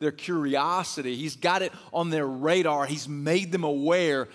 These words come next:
of exactly what's going on in culture. Jesus knew that the time was right to settle the question about who he was. Powerful illustration. Now, now, for us,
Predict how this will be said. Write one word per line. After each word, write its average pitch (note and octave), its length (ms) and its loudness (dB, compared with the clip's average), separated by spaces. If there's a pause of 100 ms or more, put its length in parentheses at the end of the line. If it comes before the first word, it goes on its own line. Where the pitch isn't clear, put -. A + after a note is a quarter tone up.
(100)
of C#3+ 120 -2
exactly D#3+ 680 0
what's D3 300 -2
going C#3+ 320 -4
on C#3 340 -2 (220)
in C3 180 -6
culture. D3+ 540 -2 (760)
Jesus D#3 400 -6
knew D#3+ 160 0
that C3 140 -6
the - 80 -14
time C#3 260 -6
was A#2+ 160 -12
right B2+ 300 -4
to A#2+ 80 -16
settle B2+ 580 -4 (220)
the A#2 80 -12
question A2+ 580 -8 (180)
about A#2+ 260 -4
who C3 120 -2
he B2 100 -2
was. G#2+ 600 -6 (240)
Powerful E3 560 -4
illustration. A2+ 880 -8 (400)
Now, G3+ 100 -2
now, G3 280 0
for G3 260 0
us, D#3+ 480 0